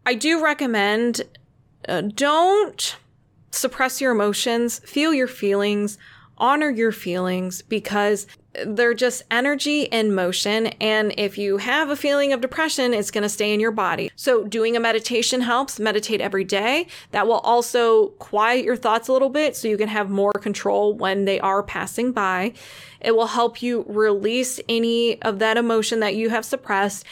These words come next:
And whenever you do feel that feeling, sit with it. What I like to do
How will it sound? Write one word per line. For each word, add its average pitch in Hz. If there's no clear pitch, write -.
And 247
whenever 302
you 285
do 285
feel 349
that 320
feeling, 254
sit -
with 190
it. -
What 285
I 339
like 370
to 277
do 202